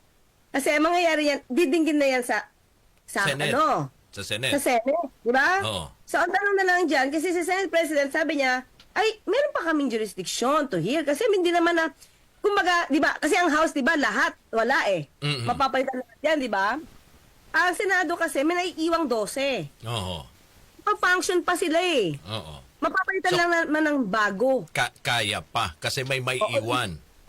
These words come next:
Speaker 1: Oo, yun ang opinion ni,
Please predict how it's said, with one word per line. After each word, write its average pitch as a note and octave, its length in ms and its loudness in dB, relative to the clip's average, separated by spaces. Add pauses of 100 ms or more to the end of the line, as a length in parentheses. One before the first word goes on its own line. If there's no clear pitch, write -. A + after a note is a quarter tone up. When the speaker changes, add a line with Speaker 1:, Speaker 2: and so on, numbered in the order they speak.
(380)
Speaker 1:
Oo, F#3+ 180 0
yun E4 420 2 (100)
ang E4 280 2
opinion B3+ 840 2 (640)
ni, F#4+ 200 2